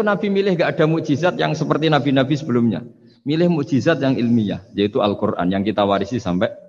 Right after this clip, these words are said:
sekarang. Alhamdulillah. Karena kata ulama-ulama, nah ini pentingnya penjelasan.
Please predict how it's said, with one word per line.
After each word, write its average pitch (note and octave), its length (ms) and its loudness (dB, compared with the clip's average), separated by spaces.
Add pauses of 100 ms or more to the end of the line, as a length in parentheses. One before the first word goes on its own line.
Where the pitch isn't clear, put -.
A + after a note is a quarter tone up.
(400)
sekarang. D#2 480 -10
Alhamdulillah. F2 680 -2 (1300)
Karena A3+ 480 0 (800)
kata C3 260 0
ulama-ulama, B2 960 -2
nah G2 80 -4
ini A#2+ 140 2
pentingnya G#2+ 400 0
penjelasan. F#2+ 560 -6